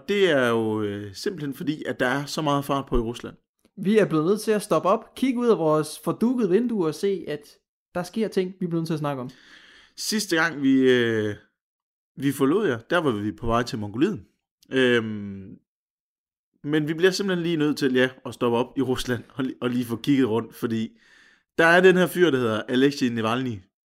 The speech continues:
Speaker 1: og alt i dagens afsnit næsten kommer til at handle om Alexei Navalny.
Speaker 2: Ja, og den fuldstændig urimelige behandling, han har fået af det russiske styre, og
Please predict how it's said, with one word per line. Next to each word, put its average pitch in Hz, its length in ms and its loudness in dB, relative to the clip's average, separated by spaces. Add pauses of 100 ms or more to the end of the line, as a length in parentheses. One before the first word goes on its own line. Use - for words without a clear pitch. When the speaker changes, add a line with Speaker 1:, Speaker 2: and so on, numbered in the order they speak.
(100)
Speaker 1:
og 120 360 -2
alt 180 240 -2 (140)
i 117 340 -4
dagens 143 240 0
afsnit 127 380 -4 (600)
næsten 131 360 2 (240)
kommer 123 180 -6
til 127 160 0
at 120 80 2
handle 120 280 -2
om 107 220 -8 (180)
Alexei 117 360 0
Navalny. 104 400 -6 (420)
Speaker 2:
Ja, 135 200 0
og 147 160 -6
den 151 300 0
fuldstændig 160 540 -2
urimelige 151 840 -4
behandling, 143 360 -2
han 131 80 -4
har 131 80 -4
fået 147 280 0
af - 100 -6
det 139 120 -2
russiske 147 400 -4
styre, 160 500 -4
og 120 340 -6